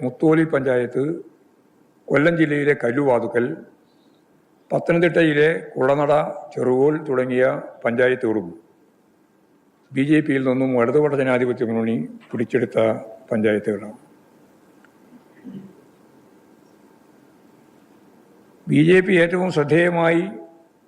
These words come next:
ബി ജെ പിയും ഇടതുപക്ഷ ജനാധിപത്യ മുന്നണി നേരിട്ട് മത്സരിക്കുകയും നേരിയ മുൻതൂക്കത്തിന് ഭരിക്കുകയും ചെയ്യുന്നതാണ് കൊടുങ്ങല്ലൂർ. ഞങ്ങളെ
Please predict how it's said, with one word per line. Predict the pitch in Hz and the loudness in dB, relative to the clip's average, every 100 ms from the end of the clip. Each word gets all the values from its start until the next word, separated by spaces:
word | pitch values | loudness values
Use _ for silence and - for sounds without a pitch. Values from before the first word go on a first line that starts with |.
| _ | _
ബി | - 147 | -2 2
ജെ | 165 | 2
പിയും | 170 170 | 2 0
ഇടതുപക്ഷ | 147 151 160 156 | 0 0 0 0
ജനാധിപത്യ | 156 156 156 165 | 0 0 -2 -2
മുന്നണി | 156 151 135 | -2 0 2
നേരിട്ട് | 147 156 156 165 156 | 2 0 2 2 2
മത്സരിക്കുകയും | 147 143 143 156 151 151 196 233 _ _ _ _ _ _ _ - | -2 -4 -6 -4 -2 -2 -4 -14 _ _ _ _ _ _ _ -6
നേരിയ | 131 143 160 170 175 180 190 - - - _ - _ _ _ _ _ _ _ - | 0 2 2 4 2 2 -4 -14 -20 -20 _ -20 _ _ _ _ _ _ _ -4
മുൻതൂക്കത്തിന് | 156 160 170 165 165 165 151 | -2 2 2 2 0 0 -2
ഭരിക്കുകയും | 143 135 165 151 | -4 -4 -2 0
ചെയ്യുന്നതാണ് | 147 143 143 139 135 120 | 0 0 0 0 0 -2
കൊടുങ്ങല്ലൂർ. | 127 127 120 101 92 - | -2 0 0 -2 -6 -8
ഞങ്ങളെ | 117 117 | -4 -2